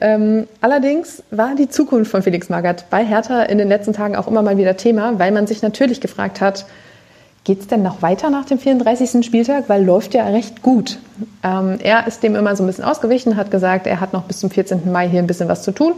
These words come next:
und danach würde er sich dann damit beschäftigen, wie es weitergeht. Für mich klang das jetzt nicht unbedingt abgeneigt, <laughs> aber wäre er einer für die Dauerlösung, Ferbi?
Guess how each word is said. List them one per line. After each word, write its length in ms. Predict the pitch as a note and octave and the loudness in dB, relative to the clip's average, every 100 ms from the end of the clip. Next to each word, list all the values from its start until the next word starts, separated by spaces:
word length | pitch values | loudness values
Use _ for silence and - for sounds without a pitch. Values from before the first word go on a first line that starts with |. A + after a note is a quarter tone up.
| - | -2
und 180 | G3+ G3 | -2 0
danach 300 | F#3+ G3 G3+ | 2 0 2
würde 180 | G3 F#3+ | 2 4
er 60 | |
sich 140 | F#3+ F#3+ | 2 2
dann 280 | F3+ F#3 | 0 0
damit 240 | F#3 F3+ F3 | 0 0 -2
beschäftigen, 560 | - F#3+ F#3 F3 F3 | -2 -2 0 -2 -2
wie 60 | E3+ | -2
es 180 | E3+ - - - - - | -4 -8 -20 -20 -8 -2
weitergeht. 560 | F3+ - B3 C#4 E4+ - - - _ | 0 0 0 -2 -2 -12 -20 -20 _
Für 100 | - | 2
mich 160 | B3 - | 2 2
klang 180 | C#4 | 0
das 120 | C4 C4 | 2 0
jetzt 160 | A#3 | 2
nicht 180 | B3 B3+ | 0 2
unbedingt 420 | A#3 G#3+ G3+ G3+ | 2 4 2 0
abgeneigt, 840 | G3 - - E3 E3+ A#3+ - - A3+ G3 - - A#3 A3 | -6 -2 -2 0 0 -2 -2 -4 -4 -6 -12 -6 -6 -6
<laughs> 500 | - - - - - | -10 -18 -18 -6 -2
aber 360 | G3+ G3+ G3 G3 | 0 0 -2 0
wäre 280 | F#3 D4 E4 | 2 2 2
er 160 | F#3 | 0
einer 240 | F3 F3 E3 | 0 0 -2
für 140 | - | 0
die 100 | F3+ | 2
Dauerlösung, 540 | F3 E3 E3 D#3+ E3+ | 2 2 2 0 -2
Ferbi? 340 | E3 E3 E3+ | -2 -2 -2